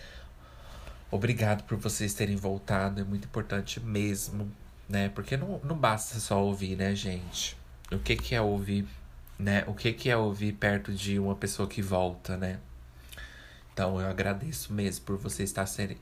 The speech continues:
estar, estarem sempre aqui com o Ju. E ansiolítico é tudo, né, pra mim. E vocês também, então,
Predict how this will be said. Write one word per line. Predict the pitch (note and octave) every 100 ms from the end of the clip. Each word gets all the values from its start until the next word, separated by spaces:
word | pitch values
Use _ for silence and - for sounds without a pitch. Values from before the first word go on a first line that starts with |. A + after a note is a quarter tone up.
| -
estar, | G2+ F#2+ F#2+ -
estarem | - - G2 G2
sempre | G2 G2+ G2 -
aqui | - - G2 - - - - - - -
com | - G#2
o | G#2+
Ju. | G2+ - F#2+ F#2+ - - - - - - - - - -
E | - G2 F#2+
ansiolítico | G2 - G2 F#2+ - G#2+
é |
tudo, | - A2 G2
né, | G2 G2
pra | - G2+
mim. | G2+ G2 - - -
E |
vocês | G3 G2 - - G2+ -
também, | G#2 G2 F#2 F#2
então, | - F#2 F2+